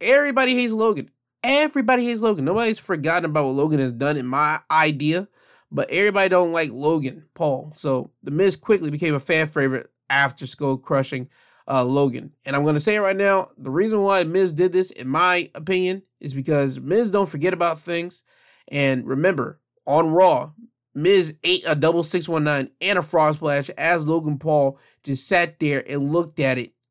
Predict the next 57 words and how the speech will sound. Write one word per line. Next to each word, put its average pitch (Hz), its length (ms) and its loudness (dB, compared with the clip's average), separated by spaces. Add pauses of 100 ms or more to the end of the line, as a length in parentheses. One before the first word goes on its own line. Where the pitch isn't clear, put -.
and 139 120 -2
he 131 80 2
didn't 156 260 -2
try 151 140 0
to 135 80 -2
help 156 180 -2
Miz, 143 400 -4
like, 127 240 -6
get 147 140 -4
out 143 160 4
of 131 60 0
the 135 80 -2
ring. 139 220 0
So 135 160 -6
I 127 180 0
believe 151 260 -2
The 135 60 -4
Miz 143 280 0
did 135 220 -4
this 135 180 -6
as 135 460 -4
payback. 131 540 -6 (920)
Now 233 260 4
on 240 140 2
to - 100 -10
the 156 80 -6
performance 180 480 0
of 139 160 -6
Logan 139 320 0
Paul. 151 260 0
Logan 226 220 0
Paul 330 200 2
did 190 180 2
well 165 140 2
in 143 40 -2
this 131 160 -4
match. 123 360 -16 (580)
Uh, 196 280 2
Logan 254 300 2
Paul 240 300 4
is 165 100 2
a 143 80 0
natural 165 720 2
heel. 160 520 -2
If 147 120 -8
he 208 80 -4
was 220 180 -2
in 190 160 0
W 170 200 0
W 156 280 -4
E, 156 320 -4
he 190 180 -8
would 175 180 0
get 156 260 -2
booed 147 260 0
so 139 260 -2
hard. 135 320 0